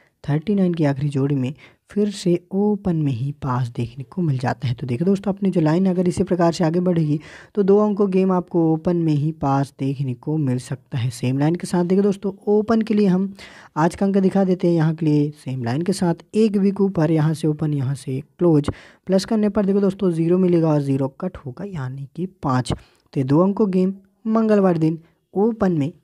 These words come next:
रहने वाला है स्ट्रॉन्ग। पर उससे पहले हम आपको लेके चलते हैं आज के अपनी दूसरे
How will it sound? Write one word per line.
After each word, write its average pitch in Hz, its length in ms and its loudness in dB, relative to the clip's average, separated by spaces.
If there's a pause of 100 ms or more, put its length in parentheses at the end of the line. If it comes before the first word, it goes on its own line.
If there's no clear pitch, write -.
(160)
रहने 147 440 0
वाला 123 360 -4
है 117 220 -6 (160)
स्ट्रॉन्ग। 120 380 -8
पर 139 200 -4
उससे 190 160 -2
पहले 202 220 2
हम 190 120 2
आपको 190 200 -2
लेके 170 220 0
चलते 156 280 2
हैं 143 40 -2
आज 139 100 -6
के - 100 -8
अपनी 131 260 -6
दूसरे 151 440 -6